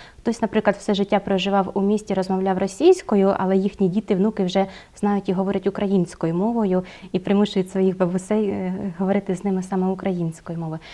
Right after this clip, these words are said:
І є в нас люди, які приїхали з Росії, або з якихось, е, таких, е, у-, м, територій України, е,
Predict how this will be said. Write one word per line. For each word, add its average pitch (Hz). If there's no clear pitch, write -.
І 190
є 233
в 294
нас 269
люди, 220
які 208
приїхали 208
з 185
Росії, 226
або 214
з 214
якихось, 214
е, 196
таких, 190
е, 190
у-, 190
м, 190
територій 208
України, 233
е, -